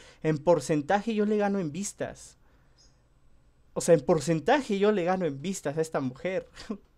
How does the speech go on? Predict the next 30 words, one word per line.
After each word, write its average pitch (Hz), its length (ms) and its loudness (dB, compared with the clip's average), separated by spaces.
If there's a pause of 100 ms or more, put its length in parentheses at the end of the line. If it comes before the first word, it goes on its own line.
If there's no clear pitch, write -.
(680)
Yo 175 180 2
genero, 208 340 6
yo 202 140 6
creo 202 180 2
que 208 120 4
de, 156 220 8
eh, 143 640 6
de 143 220 -2
las 143 240 0
diez 143 260 -2
mil, 196 280 -2
genero 170 320 -2
cien, 190 280 -6
pon 185 220 -6
tú, 190 320 -2 (340)
yo 208 140 6
genero 233 340 6
el 226 60 6
diez 220 180 0
por 202 160 -4
ciento 214 280 -2
de 170 140 4
tráfico 190 460 0
de 175 120 0
mis 143 180 0
suscriptores 170 680 -4
totales. 160 640 -4
Ella 165 180 -6
está 170 200 -6
generando 156 760 -2